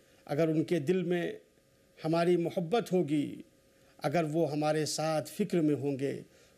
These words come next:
تو وہ بھی اس ثواب میں شریک ہوں گے۔ یہ بات جو مولا کائنات نے اس مقام پر ارشاد فرمائی ہے،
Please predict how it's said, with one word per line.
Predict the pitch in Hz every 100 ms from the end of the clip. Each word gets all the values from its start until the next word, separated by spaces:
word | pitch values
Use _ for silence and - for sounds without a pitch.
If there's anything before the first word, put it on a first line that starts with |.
| -
تو | 160
وہ | 143 165
بھی | 139 185 151 - - _ _ _ _ -
اس | 180
ثواب | - 151 160 165 131
میں | 143 147 131 - _ _ _
شریک | - 160 165 147 -
ہوں | 131
گے۔ | 117 - - _ _ _ _ _ _ _ _ _ _ - - _ - _ -
یہ | 185 220
بات | 202 208 160
جو | 185
مولا | 175 180 180
کائنات | 180 175 170 185 180 175
نے | 175 160 - - _ -
اس | 175 170
مقام | 160 175 175
پر | 151 160 165 165
ارشاد | 135 156 151
فرمائی | 151 143 160 170 143
ہے، | 143